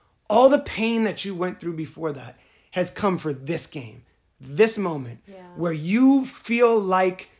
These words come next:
Speaker 1: you have built up the mental toughness of understanding that, like, this is the moment that you suffered all those times. This is that moment.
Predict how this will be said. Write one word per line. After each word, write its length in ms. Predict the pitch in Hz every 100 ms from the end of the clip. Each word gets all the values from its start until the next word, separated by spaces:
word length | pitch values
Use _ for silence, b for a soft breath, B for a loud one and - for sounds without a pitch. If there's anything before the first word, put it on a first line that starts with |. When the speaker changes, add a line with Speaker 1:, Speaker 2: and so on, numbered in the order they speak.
| b b b -
Speaker 1:
you 280 | 156 214
have 200 | 240 233
built 240 | 185 214 208
up 140 | 180
the 140 | 143 127
mental 440 | 165 202 220 247
toughness 760 | 240 - 202 156 127 127 - - _ _ _ _ _ _ 175
of 160 | 170 208
understanding 760 | 226 226 - - 196 185 170
that, 180 | 160 -
like, 260 | 156 127 117 143
this 200 | 220 226
is 120 | 175
the 80 | 196
moment 400 | 185 180 160 -
that 120 | 185
you 140 | 160
suffered 580 | 147 - - 160 160 147 156
all 180 | 156 151
those 240 | 147 135
times. 520 | - 127 120 - - _ _ _ _ _
This 420 | 147 156 254 -
is 120 | 185 196
that 180 | 185
moment. 560 | 180 170 143 120 _